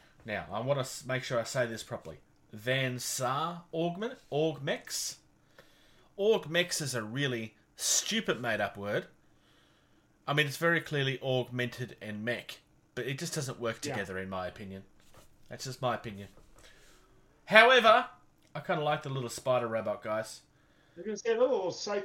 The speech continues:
Speaker 2: saber arachnids or whatever they call 'em.
Speaker 1: Yeah,
Speaker 2: They
Speaker 1: I
Speaker 2: look
Speaker 1: kinda
Speaker 2: pretty
Speaker 1: like
Speaker 2: good.
Speaker 1: these.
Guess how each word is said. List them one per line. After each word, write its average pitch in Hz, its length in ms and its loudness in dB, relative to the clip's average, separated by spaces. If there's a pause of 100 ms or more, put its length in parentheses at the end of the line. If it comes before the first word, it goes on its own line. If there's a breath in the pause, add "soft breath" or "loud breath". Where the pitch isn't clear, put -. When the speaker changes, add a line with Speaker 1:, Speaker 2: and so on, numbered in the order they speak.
(120)
Speaker 2:
saber - 840 -4
arachnids 147 460 -2
or 135 40 -4
whatever 135 240 -4
they 131 100 -4
call 131 240 0
'em. 127 140 -4 (320)
Speaker 1:
Yeah, 117 360 6
Speaker 2:
They - 40 2
Speaker 1:
I 156 60 4
Speaker 2:
look - 80 0
Speaker 1:
kinda 190 180 6
Speaker 2:
pretty - 0 -
Speaker 1:
like 123 300 4
Speaker 2:
good. - 0 -
Speaker 1:
these. 110 380 -6